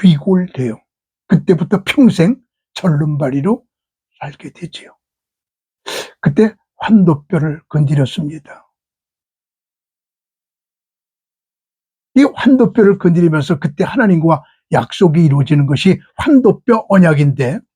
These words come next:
이 환도뼈 언약에는 여섯 가지 의미가 들어있습니다. 여러분과 함께 여섯 가지를 <clears throat> 하나하나 추적하면서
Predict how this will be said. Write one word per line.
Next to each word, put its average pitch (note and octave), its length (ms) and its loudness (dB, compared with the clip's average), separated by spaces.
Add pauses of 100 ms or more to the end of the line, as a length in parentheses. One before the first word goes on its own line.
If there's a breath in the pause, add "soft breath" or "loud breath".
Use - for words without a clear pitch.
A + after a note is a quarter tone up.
(1300 loud breath)
이 G#3+ 60 4
환도뼈 G#3 540 2
언약에는 D3+ 600 0 (300)
여섯 F3+ 280 2
가지 F#3 200 4
의미가 E3 540 2 (240)
들어있습니다. E3 960 2 (560)
여러분과 F#3 340 4
함께 F3+ 380 0 (240 soft breath)
여섯 E3+ 320 0
가지를 F3+ 480 2 (320)
<clears throat> A3+ 240 4
하나하나 A3 500 0
추적하면서 F#3+ 920 -4